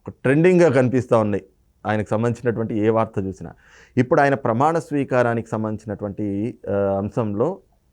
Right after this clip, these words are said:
ఆయన ఎవరిని ఆహ్వానించారు అన్నటువంటి అంశాలపైన చాలా ఆసక్తికరమైనటువంటి చర్చలు నడుస్తూ ఉన్నాయి. ఒకవైపు కేసీఆర్ని, చంద్రబాబుని, అలాగే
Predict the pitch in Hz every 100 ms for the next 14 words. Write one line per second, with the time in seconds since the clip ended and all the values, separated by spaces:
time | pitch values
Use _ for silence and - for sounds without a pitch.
0 | - 113 110 98 110 156 165 151 131 104
1 | 127 123 113 113 107 107 - 107 104 110
2 | 104 98 110 123 135 127 113 120 143 -
3 | 110 107 107 123 107 117 110 107 104 104
4 | 104 - 95 107 104 98 90 - _ 98
5 | 92 - 101 101 - 95 101 98 - 104
6 | 101 110 107 107 113 _ _ _ _ _
7 | - 95 113 117 117 110 117 - 104 107
8 | 107 110 98 104